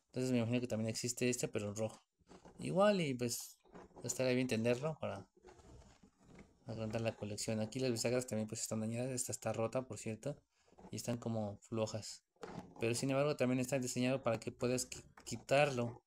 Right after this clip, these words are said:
Quitar la puerta con cuidado. Y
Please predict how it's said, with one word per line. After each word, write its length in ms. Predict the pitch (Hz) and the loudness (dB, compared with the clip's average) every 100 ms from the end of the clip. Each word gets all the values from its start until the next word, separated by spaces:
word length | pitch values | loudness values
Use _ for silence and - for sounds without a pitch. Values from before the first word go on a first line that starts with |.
| _ - - - - | _ -20 -20 -20 -10
Quitar 260 | 117 123 | 0 2
la 140 | 127 123 | 4 4
puerta 440 | 120 120 110 110 _ - - - - - - - - - - | 2 2 0 -2 _ -16 -16 -14 -16 -16 -20 -20 -20 -14 -6
con 120 | 110 | -6
cuidado. 480 | - 110 110 107 107 - - - - - - _ _ _ - _ 120 123 | -2 0 2 0 -6 -14 -20 -20 -20 -20 -20 _ _ _ -20 _ -8 -4
Y 120 | 131 | 0